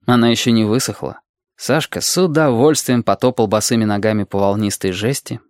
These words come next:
подошёл к самому краю. Качнулся, махнув ломкими, как лучинки, руками. И ухнул вниз. Я сдавленно завопил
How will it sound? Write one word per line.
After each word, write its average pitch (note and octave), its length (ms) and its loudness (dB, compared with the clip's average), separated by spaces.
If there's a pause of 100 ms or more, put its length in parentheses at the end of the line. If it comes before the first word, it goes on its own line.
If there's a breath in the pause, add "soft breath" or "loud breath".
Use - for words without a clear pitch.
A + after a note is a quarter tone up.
подошёл G#2+ 400 0
к - 100 -12
самому B2 400 2
краю. F2+ 400 -4 (460)
Качнулся, A#2 640 0
махнув G2+ 440 0
ломкими, A#2 460 0
как F#2 200 -6
лучинки, A2 420 0
руками. G2 580 -2 (340)
И F3 220 -2 (300)
ухнул D3 540 2
вниз. B2 500 0 (640)
Я G2+ 220 4
сдавленно A#2+ 420 4
завопил A2+ 500 0